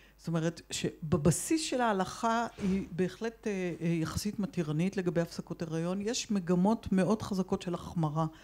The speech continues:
במאה העשרים, לא רק בנושא הזה, בהרבה מאוד נושאים,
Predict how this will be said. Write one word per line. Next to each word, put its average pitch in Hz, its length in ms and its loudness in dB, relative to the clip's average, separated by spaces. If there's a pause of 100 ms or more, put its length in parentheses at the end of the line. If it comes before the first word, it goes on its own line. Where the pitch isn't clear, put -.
(400)
במאה 165 280 6
העשרים, 175 360 2
לא 226 80 2
רק 226 160 -4
בנושא 165 380 0
הזה, 151 240 2
בהרבה 156 360 0
מאוד 160 180 0
נושאים, 151 580 0